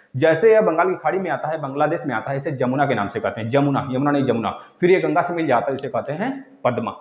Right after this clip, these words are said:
याद रखना है। इसके बाद भैया नर्मदा नदी, नर्मदा नदी याद रखना है अमरकंटक के, मतलब मध्य प्रदेश से ही निकलता है। ऊपर सबसे पहले <clears throat> विंध्यन श्रेणी है, फिर नर्मदा नदी है, फिर उसके बाद, अ, सतपुड़ा श्रेणी है, फिर आपका ताप्ती नदी है, यह क्रम भी याद रखेंगे। ताप्ती नदी बैतूल,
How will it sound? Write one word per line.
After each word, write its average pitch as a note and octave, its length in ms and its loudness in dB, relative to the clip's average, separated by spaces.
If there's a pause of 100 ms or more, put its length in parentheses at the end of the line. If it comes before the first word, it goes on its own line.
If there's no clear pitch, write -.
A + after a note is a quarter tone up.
याद A#2 140 0
रखना - 180 -6
है। F2+ 100 -14 (320)
इसके D#3+ 180 2
बाद G#3+ 80 6
भैया G3+ 180 4
नर्मदा D3+ 340 0
नदी, G2+ 280 -6
नर्मदा F3+ 240 -6
नदी G3+ 300 -4
याद E3 140 2
रखना E3+ 180 -6
है F#3 120 -10
अमरकंटक D3 400 -2
के, E3 240 -4
मतलब D3+ 240 -2
मध्य D#3 120 0
प्रदेश D3+ 280 2
से D3 60 -2
ही E3 140 -2
निकलता A#2 300 0
है। E3 320 -4 (120)
ऊपर C#3+ 200 4
सबसे - 240 -2
पहले E3+ 200 6
<clears throat> - 440 0
विंध्यन C#3 400 -4
श्रेणी F3 240 -2
है, G3 100 0
फिर E3+ 200 -4
नर्मदा C3+ 260 0
नदी E3+ 220 0
है, F3 160 2
फिर D#3 140 -4
उसके C#3 140 -4
बाद, C#3 160 2 (400)
अ, C3+ 200 4
सतपुड़ा C#3+ 380 -2
श्रेणी E3+ 240 0
है, F3+ 100 2
फिर - 440 0
आपका C3+ 160 -8
ताप्ती C3 300 -2
नदी G#2 220 -10
है, G2 140 -12 (760)
यह D3 120 2
क्रम D3+ 220 0
भी B2+ 100 -2
याद G#2 120 -2
रखेंगे। B2 260 -6
ताप्ती - 580 -2
नदी G3 240 0
बैतूल, D3+ 580 2